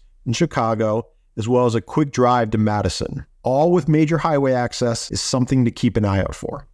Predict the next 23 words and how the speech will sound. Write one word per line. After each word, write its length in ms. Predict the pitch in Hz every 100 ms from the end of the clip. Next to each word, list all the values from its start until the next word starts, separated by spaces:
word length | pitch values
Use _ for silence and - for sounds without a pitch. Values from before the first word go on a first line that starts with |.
| -
So 160 | -
please 320 | - 165 185
join 220 | 135 143 156
us 160 | 151
in 140 | 131 127
welcoming 440 | 139 - 165 165
them 160 | 147 143
to 40 |
the 120 | 151 151
network. 500 | 127 107 110 - -
And 100 | 120
if 100 | 110
you 80 | 131
have 140 | 120
any 200 | 131 131
needs 360 | 165 160 160 139
in 40 |
those 200 | 151 139
markets, 560 | 127 120 - 117 - -
please 340 | - 139 135
be 160 | - 123
sure 240 | - 123
to 160 | 113